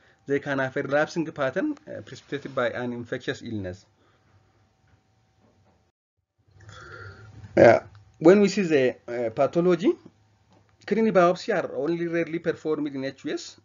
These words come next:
because the, uh, diagnosis is usually established by clinical criteria, and the risk of biopsy are significantly, uh, it is significant during the active phase of the disease. Early glomerular changes include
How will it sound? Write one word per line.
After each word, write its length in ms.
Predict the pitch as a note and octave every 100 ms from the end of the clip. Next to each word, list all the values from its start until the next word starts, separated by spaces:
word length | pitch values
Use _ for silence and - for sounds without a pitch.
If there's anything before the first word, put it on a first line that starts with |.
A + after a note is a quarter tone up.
| -
because 320 | C3 B2+ D#3
the, 80 | D3
uh, 540 | C3 C#3 A2 F#2 D#2+
diagnosis 460 | A2 B2+ B2+ D3+ -
is 120 | C#3+
usually 300 | C#3 C#3+ C#3
established 580 | D3+ - C3 A#2+ D3 -
by 140 | B2+ A#2
clinical 320 | C3+ C3 C3
criteria, 440 | - B2 B2 C#3+
and 120 | F#3+
the 120 | B2+ C3
risk 220 | C#3+ -
of 80 | A#2
biopsy 380 | A#2 B2 -
are 80 | A#2+
significantly, 640 | - C3+ C3 C#3 C#3 E3 E4 _ _ _ _ _ -
uh, 260 | G#2 G2 - _ _ _ _ _ _ -
it 100 | -
is 100 | -
significant 440 | D3+ D3+ D#3+ D#3+
during 180 | D3 E3+
the 140 | D3
active 260 | C#3 - -
phase 160 | C#3+
of 140 | B2+ A2
the 80 | A2+
disease. 420 | A2 G2+ F#2 - _ _ _ _ _ _ _ _ _
Early 240 | E3+ F3+ G3+
glomerular 560 | F3 E3 D#3 E3 E3+
changes 300 | E3+ E3+ D#3+
include 500 | D#3+ B2 C#3+ D#4+ -